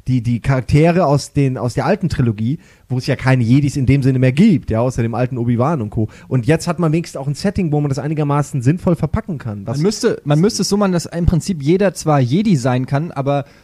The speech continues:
Speaker 2: Jedi nicht gleich Jedi ist. Das heißt, im Prinzip, wenn
Speaker 1: Ja,
Speaker 2: du
Speaker 1: es
Speaker 2: Jedi
Speaker 1: gibt ja auch
Speaker 2: bist an sich, genau, äh,
Speaker 1: Ja.
Speaker 2: bist, äh,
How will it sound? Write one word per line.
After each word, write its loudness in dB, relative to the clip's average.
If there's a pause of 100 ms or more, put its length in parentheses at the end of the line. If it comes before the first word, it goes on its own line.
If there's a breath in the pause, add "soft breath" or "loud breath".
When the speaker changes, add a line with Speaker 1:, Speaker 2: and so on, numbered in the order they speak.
Speaker 2:
Jedi 2
nicht -2
gleich 0
Jedi 0
ist. -10
Das -14
heißt, -6
im -4
Prinzip, -2 (500 soft breath)
wenn 6
Speaker 1:
Ja, 8
Speaker 2:
du 6
Speaker 1:
es 6
Speaker 2:
Jedi 8
Speaker 1:
gibt 4
ja 6
auch 8
Speaker 2:
bist 2
an 4
sich, -2
genau, 2
äh, -2
Speaker 1:
Ja. 0
Speaker 2:
bist, 2
äh, 4